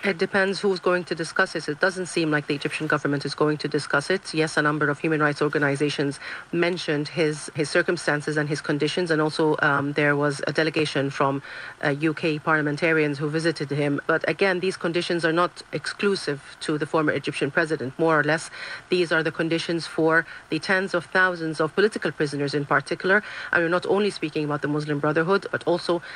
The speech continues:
progressives and the liberals and anybody who was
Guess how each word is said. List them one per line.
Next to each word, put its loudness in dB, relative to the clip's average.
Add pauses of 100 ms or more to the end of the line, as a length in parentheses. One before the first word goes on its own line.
(100)
progressives 0
and -2
the 2
liberals 2
and 0
anybody 0
who 0
was 0